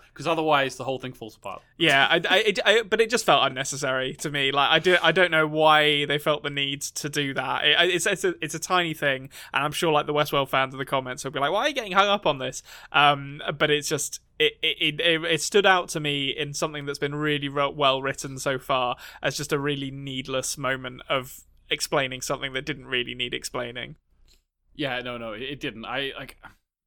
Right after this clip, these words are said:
Speaker 1: I, I can't remember myself if there's something in the future. I can't remember. Like, is it maybe, maybe that there's, I, I need to watch this whole show again. I've seen it a couple of times, but not for a while. I can't remember if there's a moment, like, later in the season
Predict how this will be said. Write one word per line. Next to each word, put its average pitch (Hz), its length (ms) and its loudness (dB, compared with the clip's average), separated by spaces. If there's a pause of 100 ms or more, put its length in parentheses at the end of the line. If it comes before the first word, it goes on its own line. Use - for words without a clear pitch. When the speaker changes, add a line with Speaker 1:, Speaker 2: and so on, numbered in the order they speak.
(160)
Speaker 1:
I, 160 220 -8
I 160 60 -2
can't 196 320 0
remember 196 280 -4
myself 160 560 -4
if 139 140 -10
there's 143 160 -8
something 147 480 -6
in 135 140 -8
the 127 100 -8
future. 156 540 -8 (500)
I 175 80 2
can't 185 320 -2
remember. 123 400 -4
Like, 107 180 -6
is 139 160 -8
it 160 140 -6 (180)
maybe, 170 640 -4
maybe 151 300 -2
that 151 180 -10
there's, - 480 -8
I, 139 100 -6 (460)
I 135 60 -8
need 160 80 -2
to 165 80 -2
watch 127 260 -8
this - 100 -12
whole 123 260 -6
show 113 220 -8
again. 110 240 -2
I've 107 160 -8
seen 139 160 -8
it 117 80 -10
a 107 60 -14
couple 117 200 -10
of 107 60 -14
times, 117 220 -8
but 113 100 -12
not 120 180 -10
for 117 140 -10
a 110 60 -6
while. 113 280 -4 (480)
I 143 120 -4
can't 165 360 -4
remember 185 280 -4
if 151 60 -6
there's 139 120 -8
a 135 60 -10
moment, 123 320 -6
like, 127 120 -10
later 120 280 -8
in 117 60 -8
the 113 80 -12
season 127 520 -12